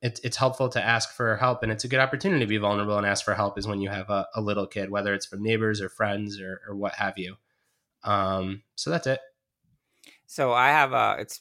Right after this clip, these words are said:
Speaker 2: I mean, this question is really interesting because I have a couple of my friends. So this year, it seems like all of my friends are having kids. Is two of them are having twins, another one's having a, a boy.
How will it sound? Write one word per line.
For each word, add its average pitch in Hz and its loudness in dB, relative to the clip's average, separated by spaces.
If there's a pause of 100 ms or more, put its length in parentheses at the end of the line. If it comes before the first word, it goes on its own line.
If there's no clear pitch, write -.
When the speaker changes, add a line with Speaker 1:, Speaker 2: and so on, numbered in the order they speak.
Speaker 2:
I - -10
mean, 120 -6
this 123 -8
question 147 2
is 123 -4
really 123 -2
interesting 120 -4
because 117 -4
I 113 2
have 113 0
a 117 -4
couple 117 0
of 113 -6
my 107 0
friends. 107 -2
So - -2
this 123 -2
year, 120 0 (400)
it - -14
seems 131 -2
like 113 4
all 123 6
of 131 2
my 123 2
friends 120 -2
are 110 -4
having 110 0
kids. 120 -4
Is 104 -10
two 143 -2
of 131 -4
them 120 0
are 113 -2
having 107 0
twins, 135 -2
another 117 -2
one's 117 -4
having 117 0
a, 107 -2
a 110 -6
boy. 123 2